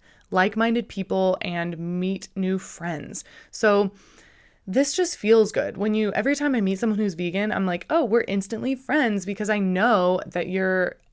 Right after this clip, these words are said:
that we have the same kind of mindset, especially if they're like, "I'm vegan for the animals." I'm like, "I love you.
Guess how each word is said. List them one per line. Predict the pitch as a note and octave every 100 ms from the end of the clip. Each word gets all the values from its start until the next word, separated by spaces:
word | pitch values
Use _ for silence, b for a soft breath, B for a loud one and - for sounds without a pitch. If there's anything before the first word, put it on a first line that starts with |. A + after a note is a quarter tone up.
| -
that | F3+ G3+ -
we | G3
have | G3+ A3
the | A#3
same | B3 A#3
kind | A#3
of | A3
mindset, | F3+ F#3+ A#3+ A3+ F3 - B B
especially | G#3+ - B3 B3
if | A3
they're | G#3
like, | A3+
"I'm | A3
vegan | A#3 A3
for | G#3+
the | G3+ G3
animals." | G3+ F3+ F3
I'm | E3+
like, | E3 - B B -
"I | E3+
love | - F3
you. | F#3 - G3+